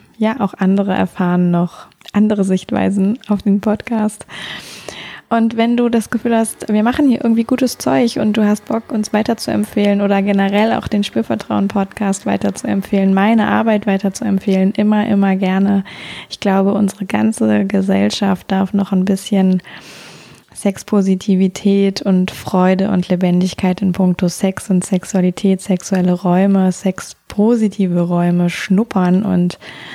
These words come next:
ähm, dazu lade ich ja auch immer wieder herzlich ein in diesem Podcast und freue mich total, wenn du dazu beiträgst, auch die Welt noch ein bisschen sexpositiver zu machen,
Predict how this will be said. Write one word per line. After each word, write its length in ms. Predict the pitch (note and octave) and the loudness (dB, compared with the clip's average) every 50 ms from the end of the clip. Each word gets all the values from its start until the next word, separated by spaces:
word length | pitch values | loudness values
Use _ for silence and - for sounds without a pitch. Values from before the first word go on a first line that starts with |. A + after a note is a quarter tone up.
| - - - - | -18 -18 -12 -4
ähm, 300 | - F#3+ F3+ F3 F3 F3 | 0 2 2 4 4 4
dazu 280 | F3 F3+ E3+ - - F#3 | 2 2 0 0 -2 -2
lade 220 | F3 E3+ E3+ E3+ | 0 0 0 0
ich 120 | E3+ - - | -2 -4 -4
ja 80 | G3 - | -6 -6
auch 140 | - F3 - | -6 -6 -4
immer 240 | G#3 F#3 F3+ F3 E3+ | -2 0 0 0 0
wieder 120 | F3 F3+ | 0 0
herzlich 460 | F3 F3 F3+ F3 - - G3 - - | 0 0 -2 -4 -6 -8 -10 -6 -4
ein 140 | G3+ F3+ F3 F3+ | -2 0 0 2
in 100 | F3 F3 | 2 2
diesem 200 | F3 F3+ F3 E3+ | 2 2 0 0
Podcast 580 | - - G3+ - - - G#3+ G3 F#3+ - - | 0 -2 -4 -4 -4 -2 0 0 0 0 0
und 100 | F#3+ F3+ | -4 -4
freue 280 | - - - F#3+ F3+ F3+ | -4 -4 -2 0 2 2
mich 140 | F3+ F3 - | 0 0 -2
total, 460 | - G3 - - - G3 F#3 F#3 F#3+ | -4 -6 -4 -4 -2 0 0 2 2
wenn 160 | F#3 F3+ F3+ | 2 2 4
du 100 | F#3+ F#3 | 2 2
dazu 300 | F#3 F#3 F#3 - - A3 | 2 0 -2 -2 -4 -2
beiträgst, 720 | G#3+ A3+ B3+ C#4 - - F#3 E3+ F3 - - - - - - - - _ _ _ _ _ _ _ _ _ _ _ _ _ - _ _ _ - - _ _ _ - - - - | 0 0 0 0 0 0 2 0 0 0 -6 -12 -14 -18 -20 -20 -20 _ _ _ _ _ _ _ _ _ _ _ _ _ -20 _ _ _ -20 -20 _ _ _ -18 -16 -8 -2
auch 280 | - F#3 F#3+ F#3+ F#3 - | 0 2 2 2 0 -2
die 220 | - - F#3 F3+ | -2 0 0 2
Welt 260 | F#3 F3+ F3+ F3+ F3+ | 2 2 2 2 2
noch 180 | F#3+ F#3 E3+ - | 0 0 0 0
ein 140 | F#3+ F3+ F3 | 0 0 2
bisschen 380 | F#3 F3+ - - - F#3 F3+ | 0 0 -2 -2 0 0 0
sexpositiver 960 | F3 - F#3+ F3 - - - - G3 F#3 F#3 F#3 F3+ - - G3 F3+ F3+ F3 - | 0 0 -2 -4 -4 -6 -6 0 0 2 2 2 0 0 -2 -2 0 -2 -2 -4
zu 160 | - F#3 F3+ | -2 -2 -2
machen, 340 | F3 E3 D#3 - F3+ F3 | -2 -2 0 0 -2 -2